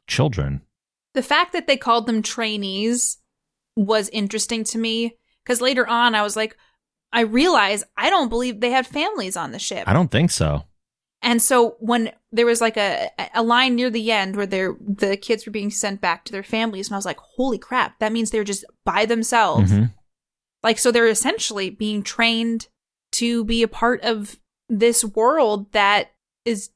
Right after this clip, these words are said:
Speaker 2: harming other alien races and flying around the universe,
Speaker 1: Mm-hmm.
Speaker 2: just destroying whatever they want.
Speaker 1: In their mind, it must be accepted that these kids are already military.
Speaker 2: Mm-hmm.
Speaker 1: And whatever
Speaker 2: Yeah, so it's
Speaker 1: happens,
Speaker 2: like, it's like
Speaker 1: happens.
Speaker 2: military kids.
Speaker 1: Yeah.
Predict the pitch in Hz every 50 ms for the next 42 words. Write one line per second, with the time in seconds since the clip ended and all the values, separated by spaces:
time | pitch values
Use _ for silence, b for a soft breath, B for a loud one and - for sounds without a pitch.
0 | _ _ - 233 247 240 247 247 233 135 185 202 220 214 208 202 196 196 175 -
1 | - _ _ _ _ _ _ _ _ - 233 226 214 208 190 180 185 226 269 302
2 | 285 - 311 285 269 254 226 - - - 190 190 185 180 _ - - 240 240 240
3 | 240 233 233 226 220 214 214 226 262 320 285 254 208 202 87 185 190 196 - -
4 | 214 - - - 233 226 226 226 220 220 220 220 220 208 220 220 214 220 214 226
5 | 277 311 - - - _ _ _ - 104 104 104 110 107 101 104 123 127 101 82
6 | 85 85 - - - 85 76 - - - 85 80 - 87 82 76 80 80 76 82
7 | 85 78 - - - 87 80 78 76 80 80 80 80 80 78 80 - - - 78
8 | 78 80 82 82 85 85 82 82 76 78 87 95 90 - - 82 76 69 69 69
9 | 69 69 - _ _ _ _ _ - 233 214 202 214 220 220 233 269 320 320 _
10 | _ - 80 78 78 76 76 76 82 80 78 76 78 80 80 - - - - -
11 | - 80 - 220 - 220 233 226 233 240 - 240 226 208 196 196 - - 196 170
12 | 170 165 - 160 -